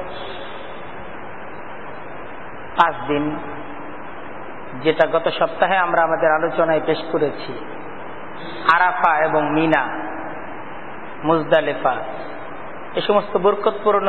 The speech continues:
স্থানগুলোতে হজের ফরজ বিধানটা পালন করতে হয়। আর বাইতুল্লাহ, কাবা, আল্লাহর ঘর, এটা হলো মক্কায়। তো কাছাকাছি নগরী।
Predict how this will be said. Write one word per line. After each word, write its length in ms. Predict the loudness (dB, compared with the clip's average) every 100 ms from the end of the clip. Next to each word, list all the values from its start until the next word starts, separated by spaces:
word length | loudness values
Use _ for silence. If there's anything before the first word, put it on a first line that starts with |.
| 2
স্থানগুলোতে 720 | 0 0 0 2 2 0 2 0 0 -8 -8 -8 -8 -8 -8 -10 -10 -10 -10 -10 4
হজের 320 | 4 6 2
ফরজ 360 | 4 6 6 4
বিধানটা 460 | 4 4 4 4 4
পালন 280 | 4 4 2
করতে 320 | 0 0 -2
হয়। 260 | -2 -4 -6 -8 -8 -8 -10 -10 -10 -10 -10 -10 -10 -10 -10 -10 -10 -10 -10 -10 -10 -10 -10 -10 -10 -10 -10 -10 -10 -10 -10 -10 4
আর 100 | 4
বাইতুল্লাহ, 680 | 6 4 6 4 6 6 6 6
কাবা, 380 | 6 8 6 8
আল্লাহর 380 | 6 6 6 4
ঘর, 280 | 6 6 6 4 -2 -2 -2 -4 -6 -2
এটা 180 | 2 4
হলো 160 | 4 4
মক্কায়। 540 | 2 2 -2 -2 -2 -8 -8 -8 -8 -10 -10 -10 -10 -10 -10 -10 -10 -10 -10 -10 -10 -10 -10 -10 -10 -10 -10 -10 -10 -10 -10 -10 -10 -10 -10 -10 -10 -10 -10 -10 -10 -10 -10 -10 -10 -12 -12 -12 -10 -10 -8
তো 100 | -4
কাছাকাছি 520 | 4 6 6 2 2 2
নগরী। 380 | 4 2 2